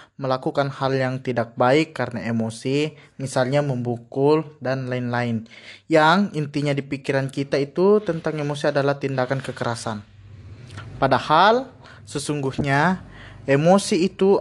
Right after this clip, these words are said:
adalah sifat dalam diri manusia yang memang itu susah dikontrol oleh diri kita sendiri, seperti marah, sedih, senang, takut, maupun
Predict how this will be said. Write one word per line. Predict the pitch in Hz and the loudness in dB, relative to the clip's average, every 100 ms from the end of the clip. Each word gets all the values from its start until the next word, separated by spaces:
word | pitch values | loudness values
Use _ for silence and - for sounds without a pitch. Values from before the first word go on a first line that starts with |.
| - | 0
adalah | 135 143 139 131 | -2 0 0 -2
sifat | - - 175 180 220 240 240 | -4 -2 -2 0 2 2 2
dalam | 175 165 160 160 160 | -2 0 0 -2 -2
diri | 185 208 214 208 | 0 0 2 2
manusia | 202 196 - 190 190 196 196 190 | 2 0 -2 0 4 6 4 2
yang | 156 147 | 0 -2
memang | 151 160 175 190 - | -4 -2 0 -2 -4
itu | 147 143 160 | -10 -6 -6
susah | - 143 - 135 | -4 -6 -4 -6
dikontrol | 143 131 139 131 - - 147 196 214 - - - - | -6 -4 -4 -4 -2 4 6 6 2 -8 -20 -16 -2
oleh | 139 135 - | 0 0 -4
diri | 131 127 | -6 -6
kita | 123 135 131 123 | -8 -6 -4 -4
sendiri, | 139 143 185 214 214 160 - - | -2 4 4 4 2 0 -8 -18
seperti | - 143 - - - 131 | -12 -8 -6 -6 -6 -6
marah, | 123 117 117 147 165 165 165 170 170 - - - - - | -4 -4 -2 0 2 4 4 2 -2 -8 -20 -20 -20 -8
sedih, | 131 127 143 160 175 175 180 170 - - - | -6 0 2 4 4 4 0 -4 -14 -20 -10
senang, | - 135 147 165 180 185 185 185 - - - | -6 0 2 4 4 4 2 -2 -10 -20 -8
takut, | 131 135 - 175 180 185 185 - | -4 -4 -2 2 4 4 0 -10
maupun | 139 135 151 160 | -6 -6 0 0